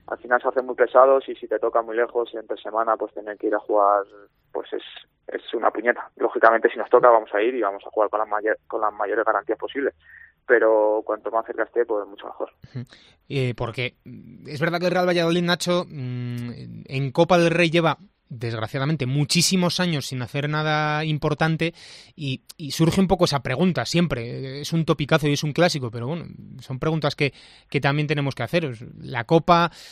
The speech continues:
Speaker 2: estorba, no estorba? Eh, ¿le dais, eh, una importancia capital, eh, o en un año como este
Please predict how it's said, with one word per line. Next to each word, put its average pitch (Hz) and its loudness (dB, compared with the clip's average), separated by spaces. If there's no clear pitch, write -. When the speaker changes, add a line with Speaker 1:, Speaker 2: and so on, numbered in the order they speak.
Speaker 2:
estorba, 170 4
no 170 2
estorba? 170 4
Eh, 143 -4
¿le 135 0
dais, 160 2
eh, 151 -2
una 151 0
importancia 147 0
capital, 170 2
eh, 135 -4
o 117 -8
en 143 2
un 160 4
año 160 2
como 156 2
este 147 2